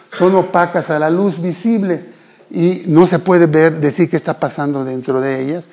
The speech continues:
pero en las ondas de radio, en las ondas milimétricas, que son las ondas más largas en las que se trabaja, eh, en la astronomía y en todas las ciencias,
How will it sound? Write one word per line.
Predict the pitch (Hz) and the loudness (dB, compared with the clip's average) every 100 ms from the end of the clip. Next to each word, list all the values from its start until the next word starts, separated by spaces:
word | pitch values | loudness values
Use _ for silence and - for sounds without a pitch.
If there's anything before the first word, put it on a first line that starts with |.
| - - - _ | -20 -20 -20 _
pero | 196 202 202 202 165 | 2 4 2 0 -4
en | 143 | -2
las | 139 127 | -2 -2
ondas | 180 190 175 | -2 0 -2
de | 143 143 | -2 -2
radio, | 156 147 143 156 156 - - - - | 2 2 2 0 -2 -8 -20 -16 -8
en | 123 | -6
las | 120 | -4
ondas | 151 156 131 | -2 -2 -2
milimétricas, | 131 127 139 147 143 156 139 | -4 -2 -2 -2 -2 -4 -4
que | 139 | -6
son | 123 151 | -6 -6
las | 143 | -4
ondas | 147 143 127 | -4 -6 -6
más | 135 139 127 | -6 -6 -4
largas | 135 135 139 135 131 - - - - - | -2 -2 -2 -6 -8 -16 -20 -20 -14 -8
en | 131 | -4
las | 131 - | -4 -6
que | 127 | -8
se | 143 | -8
trabaja, | - 127 123 135 117 151 - - _ - | -4 -4 0 -2 -2 -10 -12 -20 _ -12
eh, | 127 123 120 117 - 175 175 | -6 -4 -2 -4 -8 -12 -10
en | 127 | -6
la | |
astronomía | 127 - 139 135 202 254 | -6 -4 -4 -2 -2 0
y | 147 | -2
en | 127 | -2
todas | 143 139 | -2 0
las | 131 - 151 - | -2 -8 -16 -6
ciencias, | 220 240 180 147 | -4 -2 -2 -4